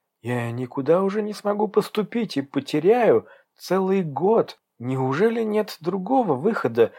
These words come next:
Я могу поговорить с Мишей и попросить у него прощения". "Моисеева, к сожалению, уже ничего нельзя сделать". "Вы не понимаете, чем чревато для меня отчисление".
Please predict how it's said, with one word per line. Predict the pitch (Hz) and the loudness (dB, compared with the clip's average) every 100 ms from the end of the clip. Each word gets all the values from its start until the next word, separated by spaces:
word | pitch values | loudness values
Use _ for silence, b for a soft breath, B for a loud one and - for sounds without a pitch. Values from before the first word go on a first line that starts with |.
| B B _ | B B _
Я | 98 120 123 | -4 -2 0
могу | 127 139 147 | 0 -2 -4
поговорить | - 143 165 185 226 - | -2 4 6 6 4 -4
с | - | -8
Мишей | 139 170 190 - 127 | -2 0 0 2 2
и | 135 | 2
попросить | 143 139 139 135 147 | 2 2 2 2 -4
у | 151 | -2
него | 147 151 | 2 0
прощения". | - 151 - 151 165 156 156 139 - _ _ _ _ _ _ _ _ | 0 -4 -4 -4 -4 -4 -2 -4 -6 _ _ _ _ _ _ _ _
"Моисеева, | 127 127 123 - - 127 113 98 85 85 - _ _ | -12 -8 -6 -6 0 2 4 2 0 -4 -8 _ _
к | - | -16
сожалению, | - 127 131 135 139 135 | -8 -4 0 2 2 2
уже | 127 127 | 2 2
ничего | 135 131 139 175 196 - 202 170 127 156 | 0 0 0 -2 -2 -2 2 4 6 6
нельзя | 175 180 147 117 127 | 6 2 2 4 2
сделать". | 143 139 110 110 101 98 - - _ _ _ _ _ _ _ | 2 -4 -6 -6 -4 -8 -12 -20 _ _ _ _ _ _ _
"Вы | 131 | -12
не | 131 131 143 143 _ _ | -10 -8 -8 -8 _ _
понимаете, | - 156 160 165 175 190 180 147 131 - 120 | -2 0 0 0 2 6 6 6 4 0 -6
чем | - - 170 156 | -2 2 2 0
чревато | - 170 170 175 196 185 131 | -4 -2 0 4 4 4 2
для | 123 127 | 0 -2
меня | 147 185 196 | -2 0 0
отчисление". | 160 - 151 - - 196 185 131 - | 0 -4 -10 -8 -4 -2 -2 -6 -12